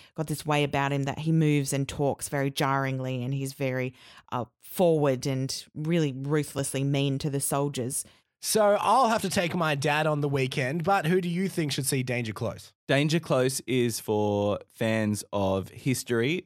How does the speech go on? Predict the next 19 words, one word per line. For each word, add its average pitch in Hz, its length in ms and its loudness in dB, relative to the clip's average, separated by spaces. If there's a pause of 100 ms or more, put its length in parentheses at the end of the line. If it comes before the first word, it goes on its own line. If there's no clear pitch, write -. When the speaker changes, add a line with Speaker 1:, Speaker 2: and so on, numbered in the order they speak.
Speaker 3:
in 107 160 0
particular, 98 580 -4
obviously, 98 320 -2
war 113 260 2
history. 143 500 0 (200)
If 156 140 0
you've 175 120 2
had 156 140 4
a 143 60 2
personal 151 420 2
connection 135 460 0
to 143 100 0
war, 120 480 2 (220)
either 113 260 2
be 117 140 0
yourself 117 600 2
or 107 300 2
a 101 140 0
relative, 120 560 0